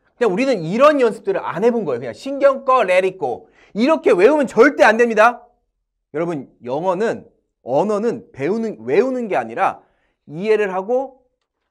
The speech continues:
그 나라의 문화를 체험하고 그리고 나서 하나씩 접목시키면서 나가는 거예요. 신경 꺼, 왜 let it go가 되는지 조금만 생각해 보시죠.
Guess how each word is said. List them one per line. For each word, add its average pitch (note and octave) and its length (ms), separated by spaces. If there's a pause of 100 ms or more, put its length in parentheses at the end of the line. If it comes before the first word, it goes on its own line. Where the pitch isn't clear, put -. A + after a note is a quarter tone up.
(120)
그 E3+ 100
나라의 C#3+ 360
문화를 C#3 1160 (240)
체험하고 A3+ 880 (340)
그리고 G3 420
나서 F#3 480 (120)
하나씩 G3+ 720 (520)
접목시키면서 C#3+ 760
나가는 F#2+ 360
거예요. - 180 (920)
신경 B3+ 420
꺼, C3+ 340 (180)
왜 D3+ 240
let D#3+ 140
it F3 220
go가 D3 180
되는지 G#2+ 520
조금만 - 460
생각해 B2 300
보시죠. - 320